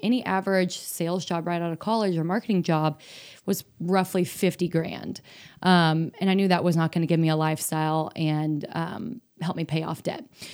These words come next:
So I saw Tom James as an opportunity to come in and make a ton of money because I knew I was an above average worker. And if I really believed in a product and a company, that I could be above average producer as well. And,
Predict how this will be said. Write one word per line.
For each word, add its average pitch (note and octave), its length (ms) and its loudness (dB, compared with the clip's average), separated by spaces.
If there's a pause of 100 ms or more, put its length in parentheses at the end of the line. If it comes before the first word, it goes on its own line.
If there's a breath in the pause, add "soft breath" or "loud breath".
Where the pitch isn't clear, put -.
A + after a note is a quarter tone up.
(220 loud breath)
So F#3+ 540 2 (280)
I G3 80 -2
saw G3+ 240 0 (220)
Tom F#3 180 0
James F3 220 2
as E3+ 100 0
an E3 80 0
opportunity F3+ 540 0
to E3+ 80 -2
come F#3 340 0
in E3 300 2
and F3+ 220 0
make E3+ 240 0
a E3+ 60 -8
ton - 360 -2
of G3 80 4
money E3+ 380 4
because F3+ 260 0
I E3+ 80 2
knew E3+ 160 4
I - 20 4
was E3+ 160 2
an E3+ 80 0 (160)
above F3+ 400 0
average E3 540 0
worker. F3 640 0
And F3 80 0
if F3 100 0
I D#3+ 140 2 (180)
really F#3 200 2
believed F3+ 320 2
in F3 80 0
a E3 40 -4
product F3+ 400 0
and E3+ 120 0
a D#3 140 -2 (100)
company, G3+ 520 0 (500 loud breath)
that F#3 100 0
I F#3 80 4
could F#3 160 0
be F3 100 4
above E3 260 4
average D#3+ 320 2
producer E3 380 0
as C#3+ 100 0
well. D#3 400 4 (760)
And, F3 540 6